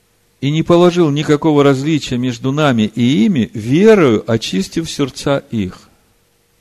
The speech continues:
Вот это и есть вот тот момент, о котором Павел говорит в Галатах третьей главе,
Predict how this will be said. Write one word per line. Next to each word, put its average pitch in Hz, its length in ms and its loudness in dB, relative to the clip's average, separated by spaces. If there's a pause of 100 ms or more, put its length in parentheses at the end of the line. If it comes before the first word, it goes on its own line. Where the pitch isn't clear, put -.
(720)
Вот 120 200 -8
это 135 180 -2
и 143 80 2
есть 156 380 -4 (180)
вот 110 180 -10 (140)
тот 139 240 -4
момент, 147 560 -4
о 113 100 -6
котором 123 440 -4
Павел 135 280 2
говорит 120 540 -4
в 101 100 -12
Галатах 120 460 0
третьей 113 340 -6
главе, 110 540 -2